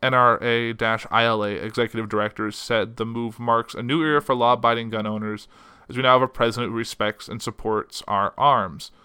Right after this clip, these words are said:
Uh, Senator Chris Murphy, uh, the Democrat from Connecticut, a leading gun control advocate in Congress, called out Republicans over the move.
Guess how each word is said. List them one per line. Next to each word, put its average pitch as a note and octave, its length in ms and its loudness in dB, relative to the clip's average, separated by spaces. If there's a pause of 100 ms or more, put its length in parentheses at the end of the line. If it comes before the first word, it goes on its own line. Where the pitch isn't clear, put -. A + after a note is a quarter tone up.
(560)
Uh, F2+ 260 -10
Senator A#2+ 500 0
Chris - 320 -6
Murphy, A#2 680 -6 (140)
uh, A2+ 200 -2
the G#2+ 120 -8
Democrat A2 340 -4
from G#2+ 120 -10
Connecticut, C3+ 720 -2 (340)
a B2+ 40 -6
leading C3 280 0
gun A#2+ 220 2
control A#2+ 520 -2
advocate A2 400 -4
in G#2+ 140 -4
Congress, B2 400 0
called A#2+ 240 2
out A#2 120 4
Republicans A2+ 720 -4
over A2 240 -4
the G#2+ 100 -6
move. G#2+ 420 -8